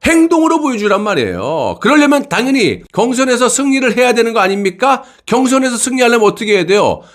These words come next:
윤석열을 끄집어 내려야 되는데 윤석열을 끄집어 내려면 어떻게 해야 돼요?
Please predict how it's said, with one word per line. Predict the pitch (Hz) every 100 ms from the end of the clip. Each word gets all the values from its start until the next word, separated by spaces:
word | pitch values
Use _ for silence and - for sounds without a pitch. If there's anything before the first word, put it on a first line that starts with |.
| -
윤석열을 | 247 277 285 277 254
끄집어 | 285 269 262
내려야 | 185 254 254
되는데 | 214 185 147 120 - - -
윤석열을 | 233 277 294 277 277
끄집어 | - 285 285 220
내려면 | 226 240 202
어떻게 | 196 269 262
해야 | 220
돼요? | 160 123